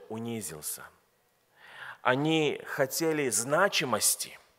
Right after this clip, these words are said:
они хотели, ну, возвеличиться, а Христос оставил славу неба – а Христос смирился, а Христос воплотился,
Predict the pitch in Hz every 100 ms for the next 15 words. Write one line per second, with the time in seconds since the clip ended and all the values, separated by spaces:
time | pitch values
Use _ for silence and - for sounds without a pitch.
0 | - - - - 131 165 170 151 190 185
1 | 170 156 143 117 123 123 101 92 90 82
2 | 101 - 139 156 240 - 135 - 98 85
3 | - _ _ _ - - - - _ -
4 | - - 110 - - 151 143 - - -
5 | - - - 107 - - 156 147 135 -
6 | 143 131 135 123 85 69 67 - _ -
7 | - - - - 104 101 - 139 127 -
8 | - 117 120 135 135 - - 73 - -
9 | - - - 107 110 - - 139 127 -
10 | - 127 - 220 214 - 151 147 - -